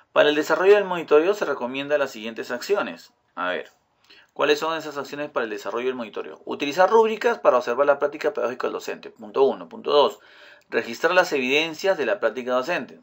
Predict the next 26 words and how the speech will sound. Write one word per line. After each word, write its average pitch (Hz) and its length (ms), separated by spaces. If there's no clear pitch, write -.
Obviamente, 85 540
¿no? - 120
Hay - 100
que, - 160
hay 90 140
que - 120
registrarlas. - 640
Punto 160 300
tres, 185 280
formular 131 540
las 160 220
preguntas 165 640
para 123 200
la 110 160
reflexión 104 560
en 123 160
base 135 220
a 135 40
las 123 200
evidencias. 98 840
Bueno, - 260
este, - 160
en 87 300
este - 220
caso - 260
cuando 80 360